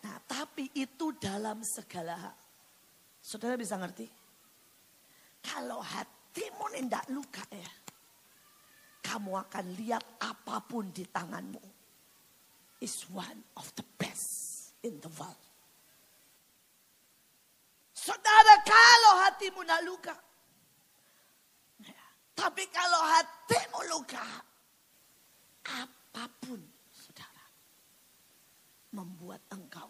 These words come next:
jadi miskin dan apa? Sengsara. Saudara, pada waktu anak saya lahir,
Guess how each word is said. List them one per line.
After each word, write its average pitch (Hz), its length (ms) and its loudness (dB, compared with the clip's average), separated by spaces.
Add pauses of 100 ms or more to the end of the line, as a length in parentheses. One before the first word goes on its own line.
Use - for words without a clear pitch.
jadi 190 400 -16
miskin 190 720 -12 (240)
dan 240 240 -8
apa? 254 240 4 (880)
Sengsara. - 960 -10 (2000)
Saudara, 294 400 2
pada 277 240 0
waktu 240 560 0
anak 233 240 -2
saya 190 320 -6
lahir, 170 320 -6